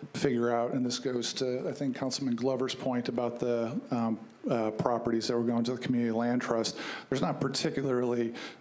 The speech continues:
I guess I'll ask this as a question, is there any policy procedure,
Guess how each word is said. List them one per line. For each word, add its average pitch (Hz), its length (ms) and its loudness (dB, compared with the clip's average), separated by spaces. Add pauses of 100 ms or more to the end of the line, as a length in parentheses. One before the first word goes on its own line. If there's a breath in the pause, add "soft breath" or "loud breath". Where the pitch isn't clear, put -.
(480)
I 131 60 2
guess - 200 0
I'll - 200 0
ask 113 200 0
this - 160 -2
as 123 80 -2
a - 20 -12
question, 135 400 0 (360 loud breath)
is 160 180 4
there 156 260 2
any 139 520 2
policy 139 580 0
procedure, 127 840 0